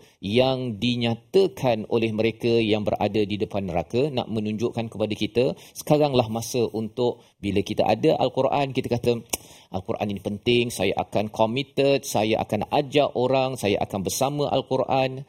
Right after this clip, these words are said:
dan saya akan bersama dengan orang-orang yang beriman." Walaupun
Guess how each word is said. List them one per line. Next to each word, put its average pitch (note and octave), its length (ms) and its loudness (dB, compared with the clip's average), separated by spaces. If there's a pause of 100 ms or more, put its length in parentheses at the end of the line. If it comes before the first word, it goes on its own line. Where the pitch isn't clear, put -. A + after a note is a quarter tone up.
(140)
dan A2+ 320 2
saya A2 320 2
akan G#2+ 240 -2
bersama D#3 560 0
dengan A2 400 -2
orang-orang G#2+ 480 -2
yang G2+ 160 -2
beriman." G#2+ 560 -2
Walaupun C#3+ 560 2